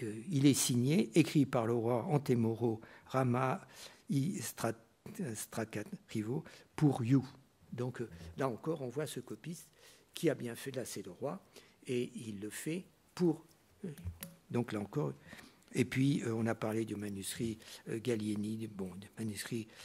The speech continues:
euh, Grandidier. Bon, je passe rapidement. Jusqu'à présent, seul le manuscrit H B quatre, qui est assez court, a déjà été publié et traduit par Montt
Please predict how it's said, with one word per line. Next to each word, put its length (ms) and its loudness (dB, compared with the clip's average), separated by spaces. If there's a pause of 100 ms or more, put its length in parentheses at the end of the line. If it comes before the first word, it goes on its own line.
(160)
euh, 340 -6
Grandidier. 720 -4 (380)
Bon, 240 -4
je 120 -2
passe 460 -2
rapidement. 560 -4 (1000)
Jusqu'à 360 2
présent, 380 2
seul 260 6
le 100 6
manuscrit 560 0
H 240 -2
B 180 -4
quatre, 300 2
qui 100 0
est 140 0
assez 220 -4
court, 400 -6 (500)
a 120 2
déjà 260 4
été 240 0
publié 480 -2
et 40 -2
traduit 360 -4
par 200 -8
Montt 460 -4